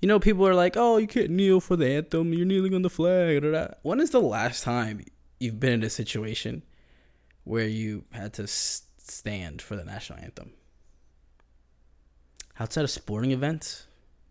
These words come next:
But even then, I don't even know. But it'd be s-, at what? High school? They made, they made a stand for that shit? Like, bro,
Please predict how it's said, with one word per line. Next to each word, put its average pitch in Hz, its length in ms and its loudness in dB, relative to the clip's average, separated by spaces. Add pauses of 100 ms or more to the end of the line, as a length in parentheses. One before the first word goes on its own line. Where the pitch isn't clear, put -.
But 117 100 -4
even 131 300 -2
then, 110 240 -4 (2250)
I 113 120 -6
don't 117 140 0
even 117 200 0
know. 117 220 -4 (260)
But 117 460 -4
it'd 120 120 -4
be 117 100 -6
s-, - 180 -10
at - 100 -4
what? 113 240 -2 (480)
High 107 200 -6
school? 151 380 -4 (2250)
They 151 200 0
made, 139 280 0
they 123 60 -2
made 135 140 0
a 110 40 -2
stand 110 560 -8
for 147 100 -4
that 147 120 -2
shit? 156 220 -4
Like, - 260 -6 (1900)
bro, 104 240 -6